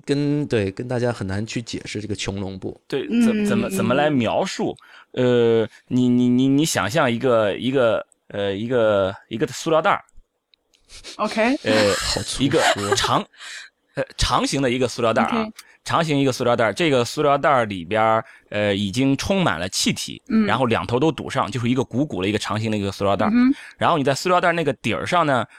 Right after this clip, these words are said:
Speaker 2: 如果你往里边儿压一下，这个塑料袋儿两侧就会把你，你把这个手塞到，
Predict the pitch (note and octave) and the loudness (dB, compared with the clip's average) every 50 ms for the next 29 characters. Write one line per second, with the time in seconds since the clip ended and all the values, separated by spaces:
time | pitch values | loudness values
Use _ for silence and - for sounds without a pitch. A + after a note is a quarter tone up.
0 | - _ _ A2+ A#2 B2+ D#3+ D#3 - A2 G2 F#2+ F#2+ F#2+ G2 - - _ _ - | -20 _ _ -2 0 0 0 0 0 0 2 4 4 2 0 -2 -8 _ _ -2
1 | A#2+ C3 A#2+ B2 C3+ C#3 A#2 F#2+ F#2 G2+ G2+ G2+ G#2+ A2+ C#3 D3 D#3+ E3 D#3+ C3 | 0 2 2 2 0 0 -2 -4 -2 -2 0 0 0 0 0 2 2 0 0 -2
2 | G2+ G2+ - G#2 D2+ - - _ _ _ _ - - B2+ A#2 G#2+ - - B2 A#2+ | -4 -6 -6 -8 -8 -8 -10 _ _ _ _ -6 -2 -2 -2 -2 0 0 0 2
3 | A#2 B2+ B2+ A#2 A2 G#2 G#2 F#2 D2 F2 - - - - A2 G#2 - - A2+ - | 2 2 2 2 2 0 -2 -2 -4 -6 -8 -4 -2 -2 -2 -2 -2 -4 -2 -2
4 | G2+ G#2 A2+ F2 E2 B2 C3 - A#2 B2 C3 C#3+ - - - D2 D#2 - - - | 0 0 0 0 -2 0 0 2 0 0 0 0 -2 -2 -4 -4 -4 -4 0 0
5 | D3+ C#3+ C#3 E2+ - | 2 2 2 0 0